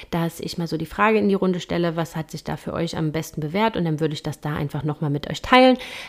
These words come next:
Also wenn ihr mir bisher noch nicht auf Instagram folgt, dann ist jetzt, denke ich, der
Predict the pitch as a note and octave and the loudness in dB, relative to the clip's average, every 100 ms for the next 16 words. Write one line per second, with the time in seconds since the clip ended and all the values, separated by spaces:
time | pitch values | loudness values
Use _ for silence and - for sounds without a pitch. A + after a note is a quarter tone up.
0 | - F3 F3 E3+ E3+ D#3+ E3+ E3 E3 - | 0 4 4 6 4 4 2 4 2 0
1 | D#3+ D3+ D3+ D3 D3 D#3 - D3 C#3+ C#3+ | 0 0 0 0 0 -2 -4 -2 -2 -4
2 | - - - - - G2+ C#4+ F4+ - E3+ | -8 -10 -8 -8 -8 0 4 4 6 4
3 | - - D3+ - C#3 C3+ B2+ - | 4 -2 -2 -2 -2 0 -2 -2